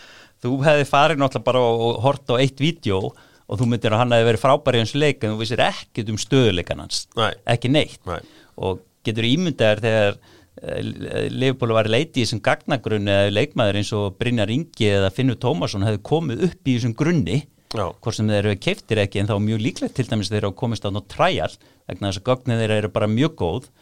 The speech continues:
Speaker 1: En þarna erum við ekki að setja tölurnar okkar yfir neina leikmenn. Ef þessi leikmenn væri þarna inni,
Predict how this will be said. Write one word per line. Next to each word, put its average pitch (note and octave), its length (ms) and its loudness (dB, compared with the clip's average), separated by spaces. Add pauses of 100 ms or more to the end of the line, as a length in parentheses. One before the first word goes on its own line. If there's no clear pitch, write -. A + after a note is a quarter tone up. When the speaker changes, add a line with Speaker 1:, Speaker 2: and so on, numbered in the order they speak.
(340)
Speaker 1:
En G2+ 180 -4
þarna - 500 -2
erum D3 300 2
við D3 360 0
ekki C3+ 300 -2
að B2 80 0
setja - 460 -2
tölurnar C#3 500 -2
okkar G2+ 220 -4
yfir G#2 180 -2
neina C3 420 0
leikmenn. A2 460 -4 (580)
Ef - 200 -2
þessi G#2+ 240 -2
leikmenn D3+ 340 0
væri D3 240 2
þarna D3 160 0
inni, A2+ 280 2